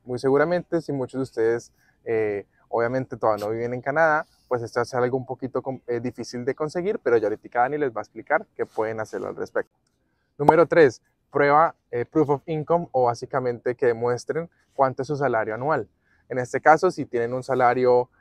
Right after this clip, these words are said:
eh, por ejemplo, nosotros en, en pesos colombianos, ustedes pueden,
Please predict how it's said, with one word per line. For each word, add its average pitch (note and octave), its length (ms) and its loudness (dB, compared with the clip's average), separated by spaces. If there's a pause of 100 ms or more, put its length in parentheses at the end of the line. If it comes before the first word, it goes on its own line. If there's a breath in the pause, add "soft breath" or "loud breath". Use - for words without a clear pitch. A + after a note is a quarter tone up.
eh, G#2+ 240 -4
por - 120 -4
ejemplo, G#2 260 -8
nosotros A2 500 -6
en, G2+ 260 -10
en A2 140 -10
pesos A#2+ 320 -6
colombianos, E3+ 540 2
ustedes B2+ 280 -8
pueden, B2 300 -2